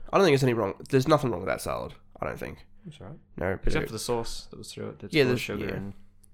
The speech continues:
Speaker 1: But, you know, I like the sauce. You know,
Speaker 2: <laughs>
Speaker 1: if that's the
Speaker 2: I
Speaker 1: one
Speaker 2: know,
Speaker 1: thing,
Speaker 2: yeah,
Speaker 1: do you know
Speaker 2: yeah,
Speaker 1: what I
Speaker 2: yeah.
Speaker 1: mean? It's like, if
Speaker 2: It's
Speaker 1: that's the
Speaker 2: fine,
Speaker 1: one
Speaker 2: it's
Speaker 1: thing.
Speaker 2: fine, it's fine, yeah.
Speaker 1: Yeah, exactly. But I need sauce. I couldn't just eat it like fucking chicken. Like, I don't understand how some people, like, um, like, some of the wrestlers that I follow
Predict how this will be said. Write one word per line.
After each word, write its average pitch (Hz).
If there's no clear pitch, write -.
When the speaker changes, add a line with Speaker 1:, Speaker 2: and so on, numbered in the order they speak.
Speaker 1:
But, 147
you 156
know, 135
I 135
like 139
the 131
sauce. 113
You 156
know, 147
Speaker 2:
<laughs> -
Speaker 1:
if 147
that's 175
the 170
Speaker 2:
I 143
Speaker 1:
one 139
Speaker 2:
know, -
Speaker 1:
thing, 113
Speaker 2:
yeah, 113
Speaker 1:
do 104
you -
know 185
Speaker 2:
yeah, 214
Speaker 1:
what 190
I -
Speaker 2:
yeah. 190
Speaker 1:
mean? 190
It's 160
like, 120
if -
Speaker 2:
It's -
Speaker 1:
that's 170
the 156
Speaker 2:
fine, 127
Speaker 1:
one 120
Speaker 2:
it's -
Speaker 1:
thing. 73
Speaker 2:
fine, 95
it's -
fine, 98
yeah. 113
Speaker 1:
Yeah, -
exactly. -
But 143
I -
need 151
sauce. 55
I 131
couldn't 143
just 117
eat 76
it -
like -
fucking -
chicken. -
Like, -
I 139
don't 202
understand 147
how 120
some 120
people, 120
like, -
um, -
like, 123
some 143
of 123
the 120
wrestlers 123
that 123
I 127
follow 127